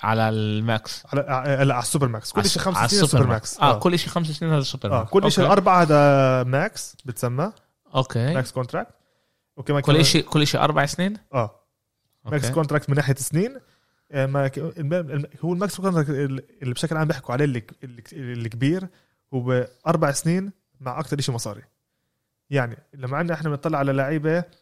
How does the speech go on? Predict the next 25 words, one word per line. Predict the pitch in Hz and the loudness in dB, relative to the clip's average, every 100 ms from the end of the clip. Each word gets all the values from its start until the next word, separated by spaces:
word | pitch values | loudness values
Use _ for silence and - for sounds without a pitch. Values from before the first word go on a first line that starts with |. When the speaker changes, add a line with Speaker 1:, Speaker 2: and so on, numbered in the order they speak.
| _ - | _ -2
Speaker 1:
إنجرام | 151 139 135 127 | 2 4 4 4
Speaker 2:
إيه، | |
Speaker 1:
ختم | 131 131 127 131 127 | 4 4 4 4 2
سوبر | 127 131 123 | 0 2 2
Speaker 2:
إن-، | 110 | 4
Speaker 1:
ماكس. | 123 127 127 | 4 4 2
Speaker 2:
إنجرام | 190 170 175 | 2 4 2
سوبر | 190 170 | 2 0
ماكس | 160 185 175 147 | 2 2 0 -2
كمان | 131 151 175 | 0 2 4
من | 151 | 4
ناحية | 156 | 4
Speaker 1:
بيسوى | 156 170 | 6 6
عمره | 175 | 6
Speaker 2:
المصاري. | 151 165 | 8 8
Speaker 1:
ثلاثة | 170 185 | 6 6
وعشرين | 123 131 135 | 4 2 0
سنة | - 143 127 | 2 2 2
بيسوى | 143 - 131 123 | 2 2 2 4
هاي | 120 117 117 123 131 | 2 2 2 2 2
الأرقام | 127 123 135 135 | 0 -2 0 2
بهذا | 123 127 | 2 0
الجيل؟ | 123 175 208 _ _ _ 151 | -2 -4 -6 _ _ _ 2
Speaker 2:
إيه، | 139 135 135 131 131 127 76 | 4 4 4 2 0 -4 -6
ح-، | - | -10